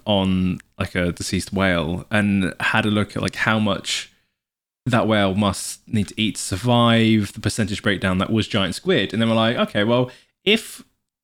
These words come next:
this is correct and this is an average, like, they have to eat ten to twenty giant squid a week,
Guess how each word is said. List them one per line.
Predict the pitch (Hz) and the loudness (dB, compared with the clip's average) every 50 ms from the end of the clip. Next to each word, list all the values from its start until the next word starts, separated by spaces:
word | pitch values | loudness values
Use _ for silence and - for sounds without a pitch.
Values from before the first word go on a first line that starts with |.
| _ _ _ | _ _ _
this | 165 170 160 151 | 0 0 2 0
is | 147 135 | -2 -4
correct | - - 156 143 127 120 104 98 | -2 0 2 2 4 2 2 0
and | - 117 | 2 0
this | 120 113 - | 0 2 2
is | 113 | 0
an | 101 104 - | 0 0 0
average, | - 123 143 139 123 107 92 90 87 92 101 - - - - _ _ _ _ _ _ _ | 2 2 2 2 0 0 0 2 2 0 0 -2 -4 -6 -10 _ _ _ _ _ _ _
like, | 110 110 110 104 104 101 82 - - - _ _ _ _ _ _ _ _ _ _ _ | 2 4 4 4 2 0 0 -2 -10 -16 _ _ _ _ _ _ _ _ _ _ _
they | 127 135 139 139 | 2 2 2 2
have | 135 - 147 147 - - | 2 0 0 0 -2 -4
to | - - - | -8 0 2
eat | 139 135 135 135 131 - _ _ _ _ _ _ _ _ _ _ | 6 6 6 6 4 0 _ _ _ _ _ _ _ _ _ _
ten | - - 135 127 131 135 135 123 | 2 2 4 4 4 2 0 0
to | - - 135 123 123 123 117 113 113 | 0 0 2 2 2 2 2 2 0
twenty | - - - - - 143 120 120 113 113 107 104 101 98 98 | 0 -4 -6 0 2 2 2 2 2 0 0 0 0 0 0
giant | 104 113 123 113 107 107 101 104 | 0 0 0 0 0 -2 -4 -6
squid | - - - 110 104 101 98 87 - - - | -6 0 2 2 4 4 2 0 -2 -12 -4
a | - 110 | -2 0
week, | 110 107 113 127 107 92 - - - - - | 2 4 4 4 4 2 -2 -6 -10 -12 -12